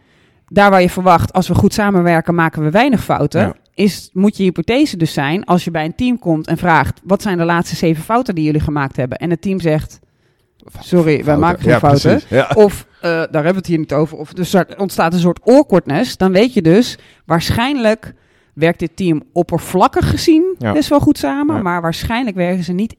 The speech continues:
Speaker 1: echt goed samen.
Speaker 2: Nee.
Speaker 1: Want als het veilig is, dan gaan we dus zeggen: "Hey, heb je daar wel aan gedacht? Hey, zou dit niet kunnen? Hey,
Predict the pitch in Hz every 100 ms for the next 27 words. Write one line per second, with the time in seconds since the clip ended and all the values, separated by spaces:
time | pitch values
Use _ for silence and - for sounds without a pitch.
0 | - 247 - - 160 - 120 135 - _
1 | - 107 - 202 220 240 - _ _ _
2 | _ _ 196 202 180 - 269 269 151 147
3 | 247 - - _ _ _ _ _ - 254
4 | 214 190 175 175 202 196 175 233 196 120
5 | _ _ _ - 180 196 254 269 214 185
6 | 190 156 135 - - 208 269 175 - 196
7 | 285 320 - 214 170 139 139 185 240 175